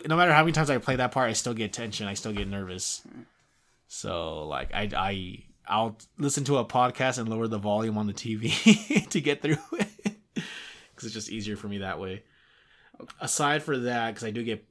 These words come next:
Speaker 1: I do, I'm getting to the point where I'm starting to get that fatigue for the game. Like, okay, like, I can't just do this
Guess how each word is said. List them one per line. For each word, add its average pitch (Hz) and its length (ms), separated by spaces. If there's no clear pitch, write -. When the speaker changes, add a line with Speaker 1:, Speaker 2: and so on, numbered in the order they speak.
Speaker 1:
I 135 120
do, 220 360
I'm 143 140
getting 160 200
to 143 80
the 139 80
point 135 200
where 123 60
I'm 110 60
starting 120 260
to 117 60
get 110 60
that 107 160
fatigue 113 400
for 123 100
the 113 120
game. 113 220
Like, 98 160
okay, 104 360
like, 76 220
I 104 80
can't 104 260
just 92 180
do 98 120
this 92 280